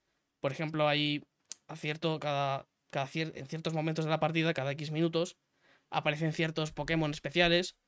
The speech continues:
que si los derrotas te dan bu-, algunos bonus. Aparece, por ejemplo, un Rotom arriba que hace que,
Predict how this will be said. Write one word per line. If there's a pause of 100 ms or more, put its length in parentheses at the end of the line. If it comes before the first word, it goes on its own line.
(140)
que
si
los
derrotas
te
dan
bu-,
algunos
bonus. (280)
Aparece,
por
ejemplo,
un
Rotom (260)
arriba
que
hace
que,